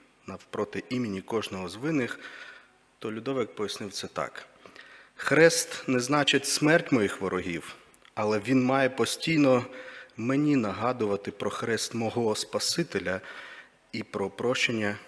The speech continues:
іншим». Е, чудове питання, яке я хочу, щоб ми зараз кожен собі, е, задали. Коли ми дивимось на хрест, про що він нагадує? І от,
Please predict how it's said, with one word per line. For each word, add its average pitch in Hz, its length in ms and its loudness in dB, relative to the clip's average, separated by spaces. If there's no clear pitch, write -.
іншим». 87 460 -2
Е, 110 140 -10
чудове 120 420 2
питання, 101 580 4
яке 107 380 -6
я 101 60 0
хочу, - 260 -2
щоб 104 160 -2
ми 107 100 -4
зараз 110 360 0
кожен 110 340 -2
собі, 98 480 -4
е, 95 40 -14
задали. 98 640 -6
Коли 143 460 0
ми 107 140 -4
дивимось 135 600 -2
на 117 100 -6
хрест, - 580 -10
про 104 140 -8
що - 200 -2
він 113 180 -4
нагадує? 90 460 -8
І 92 40 -12
от, 95 340 -12